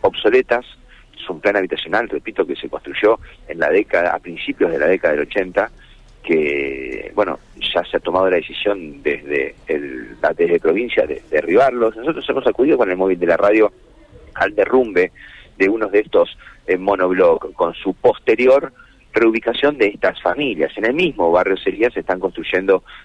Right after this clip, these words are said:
eh, algunas viviendas. Pero bueno, esto va a llevar tiempo. Hay muchas familias viviendo en este sector. Todavía no están los monoblocks, eh, completos, gente, pero hay familias.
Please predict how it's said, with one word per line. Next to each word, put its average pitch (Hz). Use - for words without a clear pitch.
eh, 80
algunas 92
viviendas. 78
Pero -
bueno, 98
esto -
va 127
a -
llevar -
tiempo. -
Hay 95
muchas 110
familias 90
viviendo 90
en 90
este 95
sector. 107
Todavía 110
no 90
están 87
los 82
monoblocks, 85
eh, 78
completos, 90
gente, 117
pero 95
hay 165
familias. 82